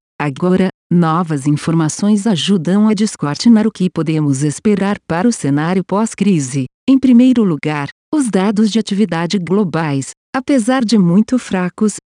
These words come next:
vêm superando as expectativas do mercado. Dessa forma,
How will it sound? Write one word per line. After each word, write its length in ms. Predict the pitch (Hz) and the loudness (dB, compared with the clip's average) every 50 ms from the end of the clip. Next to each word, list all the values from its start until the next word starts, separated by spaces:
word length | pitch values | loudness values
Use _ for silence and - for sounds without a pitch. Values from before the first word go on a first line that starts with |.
| _ - | _ -6
vêm 300 | 143 147 165 170 165 160 | -2 0 0 2 2 0
superando 600 | - - - 165 - - 165 151 151 156 170 160 | -2 -2 -4 -4 -2 -2 -2 0 0 0 0 0
as 140 | 143 135 135 | -2 -2 -2
expectativas 960 | 151 143 - - 233 226 - - 233 226 214 - - 220 233 202 226 233 202 | -4 -6 -2 -2 -4 -4 -2 -2 -4 -4 -2 -2 0 0 2 2 2 0 2
do 80 | 190 254 | 4 4
mercado. 760 | 233 208 208 196 - - - 151 139 131 131 139 147 131 135 - _ _ _ | 6 6 4 2 -2 -4 -6 -4 -4 -6 -6 -6 -8 -8 -8 -10 _ _ _
Dessa 400 | 165 156 175 151 143 - - 240 | -2 0 0 0 -2 -2 -4 -4
forma, 500 | 214 - - 165 170 185 190 202 202 214 | -4 -2 -2 -2 0 2 2 2 2 2